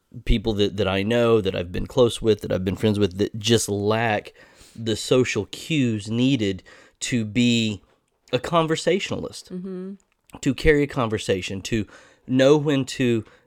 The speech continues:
Speaker 1: lighten the mood, know when to crack a joke, know when to use irony, know when to use, um,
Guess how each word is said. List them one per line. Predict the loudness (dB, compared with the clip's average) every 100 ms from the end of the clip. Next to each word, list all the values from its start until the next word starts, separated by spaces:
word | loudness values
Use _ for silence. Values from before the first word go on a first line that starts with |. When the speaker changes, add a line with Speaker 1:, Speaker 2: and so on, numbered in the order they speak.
| -6
Speaker 1:
lighten | 2 2 2 -2
the | -2
mood, | -2 -4 -2
know | 2 2
when | 2 -2 -2
to | -2 -2 -2 -6 _ _ -6
crack | -2 -2 -2
a | -4
joke, | -2 -2 0
know | 2 4
when | 2 0
to | -2
use | -2 -2 -2 -6 -12
irony, | -8 -4 -2 -4 -2
know | 2 2
when | 2 0 -2
to |
use, | -2 -2 -2 -2 -8 -18 _ -10
um, | -6 -4 -4 -6 -10